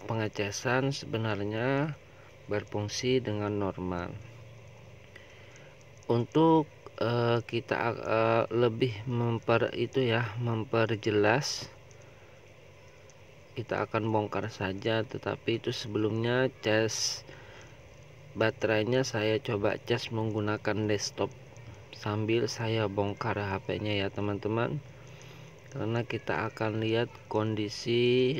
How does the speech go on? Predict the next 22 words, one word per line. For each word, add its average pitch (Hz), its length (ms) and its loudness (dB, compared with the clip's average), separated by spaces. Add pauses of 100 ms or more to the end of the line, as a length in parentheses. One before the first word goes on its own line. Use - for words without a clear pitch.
dari 104 400 2
chargernya 101 720 -2
ya, 92 220 -2 (1900)
apakah 110 560 -2
di 104 80 -2
situ - 400 -4
ada 104 400 4
permasalahan 107 1120 0
nanti 107 400 0
saat - 320 -2
kita - 320 -4
bongkar 98 560 -2
atau 101 400 0
tidak 98 480 -2
ya. 101 200 0 (3750)
Oke, 110 560 0
ini 113 400 0
saya 104 400 -2
coba 98 400 -2
lepaskan 101 640 -4
dulu 101 480 0
tutup - 400 -6